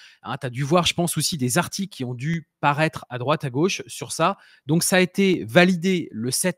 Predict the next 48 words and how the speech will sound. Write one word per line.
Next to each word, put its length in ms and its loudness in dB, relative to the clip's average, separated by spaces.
novembre 400 0
dernier, 360 -2
donc, 260 -8
euh, 100 -2
cette 260 -8
nou-, 140 2
fameuse 460 -2
nouvelle 460 4
loi 280 2
Airbnb 440 -6
dont 220 -2
notamment 580 2
Anna 220 -2
Englemer, 520 2
et 20 -10
j'ai 180 -8
fait 160 -8
une 120 -6
vidéo, 420 2
j'essaierai 360 -8
de 60 -20
te 80 -4
remettre 340 0
le 40 -2
petit 180 -8
lien 200 2
au-dessus 280 -2
de 40 -6
celle-ci, 420 -2
justement 520 4
où 20 4
j'en 140 2
avais 200 2
déjà 360 4
parlé. 420 0
Là, 320 2
il 80 -12
y 80 -6
a 60 0
eu, 400 -2
eh 100 0
bien, 320 0
des 160 -10
choses 260 0
qui 120 -4
ont 80 2
été 240 2
validées. 640 4